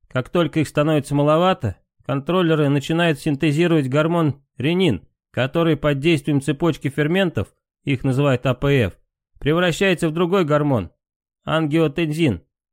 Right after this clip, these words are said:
А Т. А тот вызывает сужение сосудов и тем самым повышает П С и артериальное давление, причём никак не влияя на работу сердца. После того А Т работает очень долго.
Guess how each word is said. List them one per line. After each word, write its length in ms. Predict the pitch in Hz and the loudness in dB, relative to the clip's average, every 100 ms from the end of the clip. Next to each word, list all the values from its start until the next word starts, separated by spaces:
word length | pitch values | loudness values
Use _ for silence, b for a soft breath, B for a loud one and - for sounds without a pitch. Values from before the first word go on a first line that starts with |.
| _ | _
А 160 | 123 | -4
Т. 380 | 127 160 123 82 _ _ _ _ _ _ | -2 0 0 -2 _ _ _ _ _ _
А 140 | - | -6
тот 260 | 156 214 - | 0 -2 0
вызывает 440 | 165 170 175 165 | 0 2 2 0
сужение 380 | - 156 170 160 | 0 0 2 2
сосудов 540 | 147 156 - 180 139 | 2 0 0 0 0
и 80 | 143 | -2
тем 200 | 139 151 | 0 -2
самым 320 | 135 175 156 | 0 2 2
повышает 560 | 131 147 143 170 143 - | 2 0 0 2 0 0
П 280 | 156 160 160 | 0 2 0
С 140 | - | -2
и 100 | 135 | -2
артериальное 580 | 135 131 143 143 135 135 | -2 0 0 2 2 0
давление, 560 | 127 139 139 120 92 82 _ _ _ _ | 2 2 2 2 -2 -8 _ _ _ _
причём 380 | - 139 175 139 | -8 -4 0 2
никак 520 | 147 139 175 147 - - | 2 2 0 0 -4 -10
не 120 | 127 | -6
влияя 400 | 131 139 147 147 | 0 2 2 2
на 140 | 135 131 | 2 2
работу 380 | 127 131 127 | 2 -2 -2
сердца. 480 | 123 - 117 90 - _ _ _ _ _ _ _ | -4 -2 -2 -2 -12 _ _ _ _ _ _ _
После 260 | - 196 185 | -6 -2 -2
того 460 | - 180 196 214 143 - _ _ - | 0 2 4 2 0 -6 _ _ -6
А 140 | 147 | -4
Т 240 | 147 208 185 | -2 0 2
работает 540 | 170 160 185 175 160 | 2 0 0 0 -2
очень 320 | 185 180 165 | -2 0 0
долго. 420 | 170 196 123 92 | 2 2 2 -4